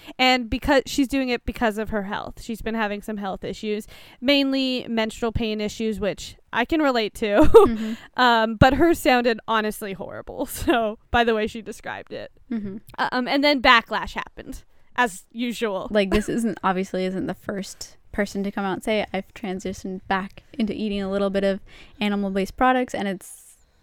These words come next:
Speaker 2: you know, it's always the same reaction where people are like, "I can't believe you're letting us down. I can't believe you're doing this." There's the hardcore people who are like,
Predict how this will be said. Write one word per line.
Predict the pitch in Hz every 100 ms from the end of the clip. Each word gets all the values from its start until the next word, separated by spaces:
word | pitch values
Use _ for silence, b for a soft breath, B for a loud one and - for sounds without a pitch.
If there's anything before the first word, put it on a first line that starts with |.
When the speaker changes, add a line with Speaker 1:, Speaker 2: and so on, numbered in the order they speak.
| _
Speaker 2:
you | - 180
know, |
it's | 208 233
always | 254 311
the | 311
same | 294 269
reaction | 262 277 302 208
where | 190
people | 190 202 -
are | 196
like, | 190 190
"I | 214
can't | - 208
believe | 202 196 202
you're | 190
letting | 185 180 185
us | 180 -
down. | 214 214 214
I | 196
can't | - 185
believe | 185 185
you're | 180
doing | 190 208 208
this." | 208 202 - b b b b
There's | - 220 208
the | 226
hardcore | 214 208 208 208
people | - 220 208 202
who | 196
are | 196
like, | 196 190 190 -